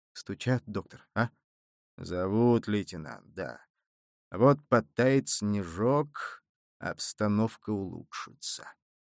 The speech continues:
Махнем, да". Но вышло все иначе. Однажды в помещение, где ютился Сергей, вошел комендант лагеря. Щуря подслеповатые глаза и поблескивая кокардой,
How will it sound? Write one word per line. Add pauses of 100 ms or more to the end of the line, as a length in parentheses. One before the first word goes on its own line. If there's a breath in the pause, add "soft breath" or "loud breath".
Махнем,
да". (1120)
Но
вышло
все (120)
иначе. (720)
Однажды
в
помещение,
где
ютился
Сергей, (200 loud breath)
вошел
комендант
лагеря. (540)
Щуря
подслеповатые
глаза
и
поблескивая
кокардой,